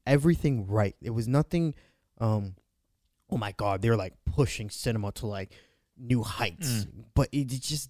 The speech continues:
Speaker 1: did everything right in terms of cinematography, in terms of sound design, in terms of story elements. They just did everything right, and I appreciate that movie so much. But what elevated this film for me was Jonathan Larson and who he was as a character, and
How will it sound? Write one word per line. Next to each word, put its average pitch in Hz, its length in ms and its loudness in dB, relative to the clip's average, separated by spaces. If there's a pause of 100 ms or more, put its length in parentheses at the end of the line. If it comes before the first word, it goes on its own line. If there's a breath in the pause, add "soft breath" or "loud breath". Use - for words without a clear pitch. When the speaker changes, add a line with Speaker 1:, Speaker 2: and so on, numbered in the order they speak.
(120)
Speaker 1:
did 156 260 4 (180)
everything 156 540 4
right 117 240 2
in 117 140 -4
terms 110 260 -2
of 95 60 -8
cinematography, 143 560 2
in 104 60 -14
terms 110 220 -6
of - 40 -18
sound 127 180 0
design, 120 260 0
in 120 60 -2
terms 156 240 0
of - 120 -8
story 123 420 2
elements. 117 400 0 (280 soft breath)
They 117 80 -4
just 131 180 2 (240)
did 127 240 6 (180)
everything 127 380 2
right, 113 240 2
and 117 140 -4
I 113 40 -2
appreciate 131 420 -2
that 120 100 2
movie 120 200 2
so 123 180 -2
much. 113 260 -2 (360 soft breath)
But 127 120 6
what 139 160 4 (260)
elevated 170 420 8
this 143 160 2
film 139 160 6
for 127 100 2
me 123 180 4
was 127 420 8
Jonathan 117 380 2
Larson 113 380 0
and 113 140 -6
who 120 140 -2
he 120 140 0
was 110 180 2
as 104 100 -6
a 107 80 -2
character, 113 340 -4
and 107 180 -10